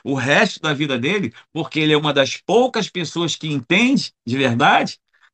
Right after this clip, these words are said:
Então, vender vai muito além do atender, do obedecer o que o cliente quer.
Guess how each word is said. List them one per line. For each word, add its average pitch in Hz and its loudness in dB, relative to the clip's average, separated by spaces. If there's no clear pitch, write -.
Então, 220 0
vender 175 2
vai 180 2
muito 190 -4
além 156 -2
do 135 -4
atender, 120 -6
do 123 -6
obedecer 147 -4
o 165 -4
que 165 -8
o 147 -4
cliente 123 -2
quer. 101 -2